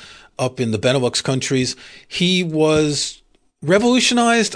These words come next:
I don't know, but the stuff that they did back in the day was really important.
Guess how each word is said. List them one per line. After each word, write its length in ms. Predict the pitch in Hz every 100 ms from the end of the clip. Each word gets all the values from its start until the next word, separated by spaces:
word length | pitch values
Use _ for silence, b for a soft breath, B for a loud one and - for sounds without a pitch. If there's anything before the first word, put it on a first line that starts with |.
| 160
I 120 | 160
don't 120 | 175
know, 200 | 170 175
but 340 | 165 151 143
the 120 | - 151
stuff 280 | - 196
that 120 | 202 165
they 120 | 165
did 260 | 165 160
back 240 | 147 147 151
in 60 |
the 100 | 135
day 160 | 135 139
was 220 | 135 127
really 240 | 131 131 131
important. 500 | 127 139 139 180